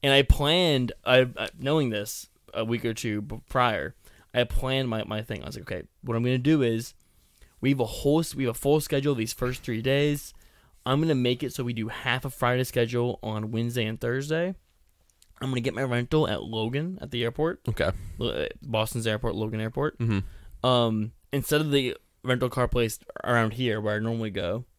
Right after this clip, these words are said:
Speaker 1: 'cause that way I can get the rental car, drive out, do half the schedule on Friday, drive back in,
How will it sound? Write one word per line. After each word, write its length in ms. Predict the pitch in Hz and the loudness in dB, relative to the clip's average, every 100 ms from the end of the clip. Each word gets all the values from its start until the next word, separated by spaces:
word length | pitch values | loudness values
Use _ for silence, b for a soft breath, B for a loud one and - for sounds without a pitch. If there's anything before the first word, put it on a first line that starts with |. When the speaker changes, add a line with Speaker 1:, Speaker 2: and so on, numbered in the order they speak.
| - _ _ _ _ | -20 _ _ _ _
Speaker 1:
'cause 160 | - 120 | -2 4
that 260 | 135 151 113 | 6 6 6
way 360 | 117 110 110 - _ - | 6 6 2 -6 _ -4
I 80 | 123 | -4
can 160 | 120 107 | -2 -2
get 220 | 135 131 | 0 0
the 80 | 127 | -2
rental 200 | 113 113 | -2 -2
car, 380 | 117 104 107 - - _ | 0 0 -2 -6 -20 _
drive 420 | - 117 120 131 | -4 0 2 4
out, 340 | 110 104 107 - _ _ _ _ _ _ _ | 4 2 0 -4 _ _ _ _ _ _ _
do 140 | 139 | 0
half 340 | 123 - 127 - | 2 4 2 2
the 80 | 147 | 0
schedule 300 | 147 135 131 | 0 2 0
on 80 | |
Friday, 480 | 120 123 120 110 107 | 2 2 4 2 0
drive 440 | 107 113 113 117 - | 0 2 2 -2 0
back 380 | 113 127 131 - | 2 2 -4 -4
in, 420 | 127 117 107 110 | -2 0 -2 -6